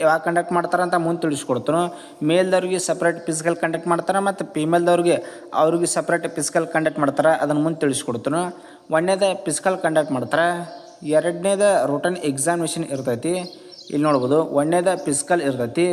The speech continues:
ಫಿಸಿಕಲ್ ಕ್ವಾಲಿಫೈ ಆದ್ರೆ ಅಂದ್ರೆ ಎರಡನೇದ ನಿಮ್ಗೆ ರಿಟನ್ ಎಕ್ಸಾಮಿನೇಷನ್ ಇರ್ತೈತಿ. ಮತ್ತು ಎರಡನೇದು ರಿಟನ್ ಎಕ್ಸಾಮಿನೇಷನ್ ಕ್ಲಿಯರ್ ಮಾಡಿದ್ರೆ ಅಂದ್ರೆ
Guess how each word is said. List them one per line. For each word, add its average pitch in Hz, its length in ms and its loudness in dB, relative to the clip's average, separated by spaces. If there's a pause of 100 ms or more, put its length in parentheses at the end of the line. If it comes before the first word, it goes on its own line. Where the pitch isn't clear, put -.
(120)
ಫಿಸಿಕಲ್ 160 440 0
ಕ್ವಾಲಿಫೈ 165 400 2
ಆದ್ರೆ 135 200 0
ಅಂದ್ರೆ 143 160 4 (560)
ಎರಡನೇದ 165 500 2
ನಿಮ್ಗೆ 190 200 2 (180)
ರಿಟನ್ 165 260 0 (160)
ಎಕ್ಸಾಮಿನೇಷನ್ 160 580 -2 (120)
ಇರ್ತೈತಿ. 127 380 0 (520)
ಮತ್ತು 196 200 0 (180)
ಎರಡನೇದು 160 400 2 (180)
ರಿಟನ್ 170 300 0
ಎಕ್ಸಾಮಿನೇಷನ್ 170 560 0 (100)
ಕ್ಲಿಯರ್ 156 300 4
ಮಾಡಿದ್ರೆ 127 320 2
ಅಂದ್ರೆ 139 180 2